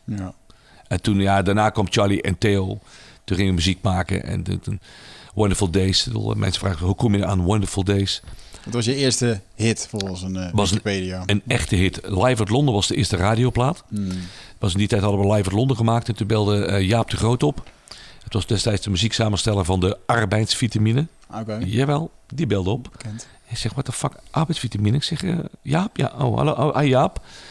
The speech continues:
Speaker 2: Zegt hij, "Theo, je hebt, eh, ik heb van mijn zoon gehoord." Remy de Groot, die ook in de business zat.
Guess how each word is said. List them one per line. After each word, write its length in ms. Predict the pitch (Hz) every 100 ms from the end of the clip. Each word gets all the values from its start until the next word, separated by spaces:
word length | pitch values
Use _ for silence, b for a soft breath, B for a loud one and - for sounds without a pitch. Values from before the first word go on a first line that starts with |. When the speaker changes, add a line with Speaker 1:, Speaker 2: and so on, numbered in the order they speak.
| B B B
Speaker 2:
Zegt 120 | -
hij, 80 | 147 - 466
"Theo, 160 | 165
je 60 | 139
hebt, 160 | - 160
eh, 140 | 160 151
ik 80 | -
heb 100 | 151
van 80 | 180
mijn 100 | 143
zoon 200 | 196 196
gehoord." 320 | 127 180 - - -
Remy 260 | 110 160
de 80 | 131
Groot, 240 | 107 127 -
die 100 | 110
ook 80 |
in 60 | 107
de 60 | 95
business 300 | 98 98 -
zat. 160 | 135